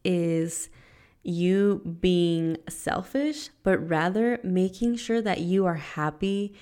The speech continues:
you are fulfilled before having to help and please others. This is something that in order for you to be a better mom,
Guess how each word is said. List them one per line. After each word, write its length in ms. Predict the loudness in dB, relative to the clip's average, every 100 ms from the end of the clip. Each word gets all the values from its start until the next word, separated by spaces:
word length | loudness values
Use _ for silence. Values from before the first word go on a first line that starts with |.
| -20 -6
you 200 | -2 -2
are 180 | -2 -4
fulfilled 1040 | -10 -12 -8 0 2 2 -2 -6 -8 -14 -20 -20 -6
before 560 | -6 -4 -2 0 2 0
having 480 | -2 -4 -2 -4
to 120 | -4 -8
help 440 | -4 -2 -4 -6 -6
and 200 | -6 -4
please 480 | -4 -2 -2 -6 -8
others. 600 | -6 -4 -6 -10 -14 -16 -18 -20 -20 -20 -6
This 280 | 0 0 0
is 160 | -4 -4
something 680 | -6 -6 -4 -4 -2 -6 -8
that 540 | -8 -4 -2 -2 -4 -8 -16 -20 -20 -20 -10 -2
in 180 | 0 0
order 340 | 2 2 2
for 160 | 0 -2
you 220 | 0 0
to 260 | -2 -4 -2
be 160 | 0
a 60 | 0
better 320 | 0 -2 0
mom, 600 | 0 0 0 0 -2